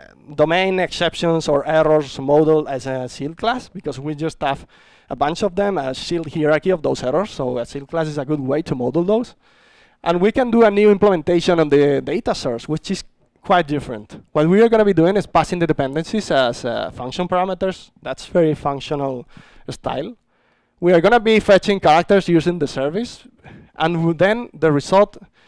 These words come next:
which is gonna be like a collection of hero D-, network D T Os or something like that, we probably want to map it, that collection, to a collection of domain model heroes,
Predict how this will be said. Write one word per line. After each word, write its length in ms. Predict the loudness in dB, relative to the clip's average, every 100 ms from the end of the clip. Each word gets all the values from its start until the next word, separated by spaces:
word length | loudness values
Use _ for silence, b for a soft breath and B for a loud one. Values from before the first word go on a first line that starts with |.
| b
which 180 | -8 -6
is 100 | -2
gonna 160 | -2 0
be 100 | -2
like 220 | -4 -6
a 80 | -6
collection 460 | -4 -4 -4 -2
of 360 | -2 -2 -14 -20 _ _ _ _
hero 560 | -14 -6 0 2 2
D-, 320 | 0 -6 -8
network 600 | -8 -6 -4 -2 0 0
D 120 | -2 -8
T 220 | -4 -2
Os 200 | -2 -4
or 60 |
something 260 | -6 -6 -4
like 180 | 2 4
that, 220 | 4 -2 b b b b
we 240 | -2 0 0
probably 360 | 4 4 4
want 260 | 4 2 2
to 60 | -2
map 300 | 0 -2 -4
it, 240 | -12 -16 -20
that 260 | -10 -10 -4
collection, 480 | -2 -2 -4 -8 -10
to 160 | -4 -4
a 60 | -4
collection 460 | -8 -8 -8 -4
of 300 | -4 -6 -8
domain 380 | -6 -4 -4 -4
model 580 | 0 0 0 -2 -4 -10
heroes, 640 | -10 -8 -8 -10 -18 _